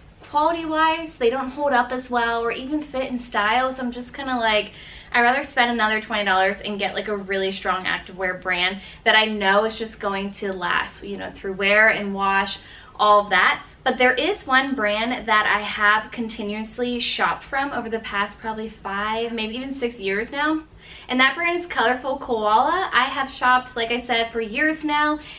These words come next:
and I'm really excited because I'm actually partnering with them on this portion of the video.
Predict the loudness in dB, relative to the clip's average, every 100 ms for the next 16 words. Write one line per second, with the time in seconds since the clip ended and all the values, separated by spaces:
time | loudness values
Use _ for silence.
0 | -2 0 2 0 -2 0 0 0 -4 -4
1 | -2 -2 -2 -4 -8 0 2 2 0 -4
2 | -6 -2 0 0 0 0 -4 -6 -2 -2
3 | -2 -6 -8 -4 -2 2 4 2